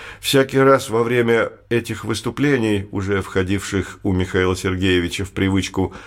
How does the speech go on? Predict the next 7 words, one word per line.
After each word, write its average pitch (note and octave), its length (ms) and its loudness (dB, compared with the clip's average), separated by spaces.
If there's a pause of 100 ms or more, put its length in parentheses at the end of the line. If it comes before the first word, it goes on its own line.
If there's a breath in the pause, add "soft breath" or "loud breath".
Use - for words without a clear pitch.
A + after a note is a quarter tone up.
(240 loud breath)
она G#2+ 400 0
напрягалась, G#2+ 960 -2
не G#2 220 -2
сводила G#2 460 0
с G2 100 -6
него G2+ 240 2
глаз, A2+ 440 0